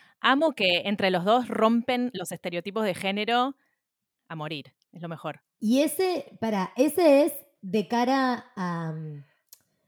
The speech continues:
Speaker 2: a la cuenta. Y en la dinámica de ustedes,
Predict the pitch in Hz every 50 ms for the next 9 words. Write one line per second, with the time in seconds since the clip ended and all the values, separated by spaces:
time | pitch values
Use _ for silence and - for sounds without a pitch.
0 | _ 214 208 208 196 190 190 208 214 190 180 175 160 175 170 160 160 - _ _
1 | _ _ _ - 220 220 220 214 214 214 220 220 220 220 254 285 311 302 226 262
2 | 220 202 196 180 - - 254 254 262 277 285 311 339 -